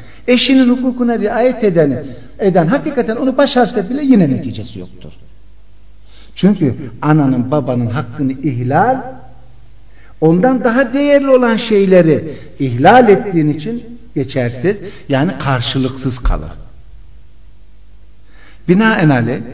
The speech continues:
e, Allah Resulü sallallahu aleyhi ve sellem'den Muaz İbni Cebel'in nakletmiş olduğu bir riva-, bir rivayet var.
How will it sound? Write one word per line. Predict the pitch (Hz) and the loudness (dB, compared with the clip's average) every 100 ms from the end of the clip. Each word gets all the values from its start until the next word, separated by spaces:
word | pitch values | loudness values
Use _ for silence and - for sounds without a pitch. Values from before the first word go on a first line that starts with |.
| - - - - - - - - - - - - - - - | -16 -18 -18 -18 -18 -18 -18 -18 -18 -18 -18 -18 -18 -18 -8
e, | 143 131 127 123 123 127 - - | 0 2 4 4 2 -2 -6 -4
Allah | 156 165 202 180 | 0 2 4 2
Resulü | 165 - 143 | 0 0 -2
sallallahu | 131 143 139 139 160 170 | -2 0 0 0 0 0
aleyhi | 143 131 131 | 0 0 -2
ve | |
sellem'den | 120 175 151 123 110 139 117 143 - - | -2 -2 0 0 -2 -4 -6 -12 -18 -8
Muaz | 139 175 160 | -2 -2 0
İbni | 147 139 | -2 -2
Cebel'in | 127 151 123 117 151 131 - | -2 -2 0 -2 -4 -6 -2
nakletmiş | 170 160 139 135 123 135 | -2 -2 -6 -6 -6 -4
olduğu | 127 139 165 | -2 0 -2
bir | 131 | -2
riva-, | 113 113 113 123 - - 156 | -2 -2 -4 -6 -12 -6 -2
bir | 135 | 0
rivayet | 123 113 107 101 110 | 0 0 -2 -4 -6
var. | 85 | -12